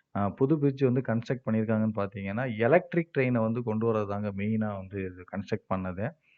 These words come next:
ஏன்னா, மத்த எல்லா தமிழ்நாட்டுல வந்து mostly நிறைய ஏரியால வந்து எலக்ட்ரிக் ட்ரெயின் வந்து கொண்டு வந்துட்டாங்க. ஆனா, இங்க நம்ம ராமேஸ்வரத்துக்கு எலக்ட்ரிக் ட்ரெயின் கொண்டு வரணும்னு பார்த்தீங்கன்னா, சென்டர்ல பாமன் பிரிட்ஜ் இருக்கு. இந்த பாமன் பிரிட்ஜ் வந்து பார்த்தீங்கன்னா, பிரிட்டிஷ் ஆட்சியில வந்து கட்டுனது.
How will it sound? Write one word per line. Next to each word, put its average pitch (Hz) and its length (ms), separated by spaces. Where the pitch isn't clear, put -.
ஏன்னா, 107 160
மத்த 113 320
எல்லா 117 340
தமிழ்நாட்டுல 127 500
வந்து 123 180
mostly 120 400
நிறைய 117 300
ஏரியால 120 340
வந்து 120 180
எலக்ட்ரிக் 120 320
ட்ரெயின் 113 200
வந்து 107 180
கொண்டு 110 220
வந்துட்டாங்க. 101 440
ஆனா, 104 280
இங்க 151 280
நம்ம 139 180
ராமேஸ்வரத்துக்கு 147 640
எலக்ட்ரிக் 143 280
ட்ரெயின் 135 200
கொண்டு 131 240
வரணும்னு 131 280
பார்த்தீங்கன்னா, 120 520
சென்டர்ல 127 480
பாமன் 123 360
பிரிட்ஜ் 110 220
இருக்கு. 107 260
இந்த 139 120
பாமன் 151 360
பிரிட்ஜ் 147 220
வந்து 139 200
பார்த்தீங்கன்னா, 127 540
பிரிட்டிஷ் 156 500
ஆட்சியில 131 360
வந்து 127 200
கட்டுனது. 101 440